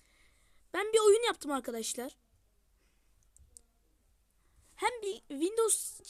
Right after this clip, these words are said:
versiyonu var, hem de Android versiyonu var bu oyunun. Ve ben bu oyunların hem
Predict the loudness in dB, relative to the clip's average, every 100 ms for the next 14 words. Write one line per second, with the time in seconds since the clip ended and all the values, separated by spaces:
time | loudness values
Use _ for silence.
0 | 2 4 8 6 6 2 -2 -4 -6 -18
1 | -20 -20 -20 -20 -6 -2 0 0 0 0
2 | -2 -2 -2 0 -2 0 -2 0 -4 -6
3 | -12 -14 _ _ _ _ _ _ _ _
4 | _ _ -20 -20 -4 -2 0 0 -2 -2
5 | 0 0 0 -2 -4 -6 -10 _ _ _
6 | _ _ _ _ _ -4 -4 -4